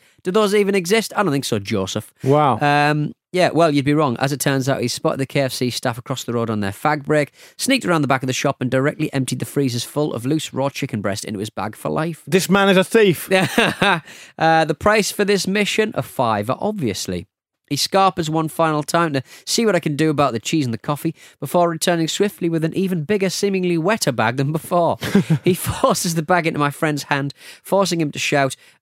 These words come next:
Speaker 1: "Ah, what's that sticking into my hand? This isn't a br-, all, this isn't all breast. There's a bone in the con-," Um, all this, uh, all the while, his hand's dripping in, in chicken juice. The man accepts a greasy fiver for the presumably twenty pounds worth of chicken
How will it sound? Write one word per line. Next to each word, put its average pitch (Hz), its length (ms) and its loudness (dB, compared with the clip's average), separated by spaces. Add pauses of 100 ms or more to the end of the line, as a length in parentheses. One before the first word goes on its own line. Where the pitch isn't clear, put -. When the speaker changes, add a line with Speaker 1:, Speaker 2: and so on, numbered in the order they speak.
Speaker 1:
"Ah, 226 280 4
what's 226 200 0
that 226 120 2
sticking 220 340 -2
into 202 140 -4
my 185 120 0
hand? 208 340 0
This 202 180 0
isn't 185 180 0
a 139 80 -2
br-, 127 200 -8
all, 202 260 2 (100)
this 190 140 -2
isn't 220 200 0
all 143 220 2
breast. 127 300 -2
There's 175 140 0
a 147 40 0
bone 175 280 0
in 156 80 0
the 113 80 -4
con-," 107 300 -10 (480)
Um, 175 400 4
all 202 160 4
this, - 280 0
uh, 170 200 4
all 185 140 4
the 175 60 4
while, 147 260 4
his 139 180 0
hand's 151 280 0
dripping 156 340 -2
in, 135 200 -2
in 131 160 -2
chicken 127 340 -4
juice. 104 320 -4 (260)
The - 60 -4
man 190 180 4
accepts - 380 -2
a 147 40 -2
greasy 170 320 -2
fiver 139 360 0
for 135 140 -4
the 123 100 -2
presumably 135 420 -4
twenty 139 260 -4
pounds 123 240 -2
worth 113 180 -2
of 107 120 -6
chicken 135 380 -4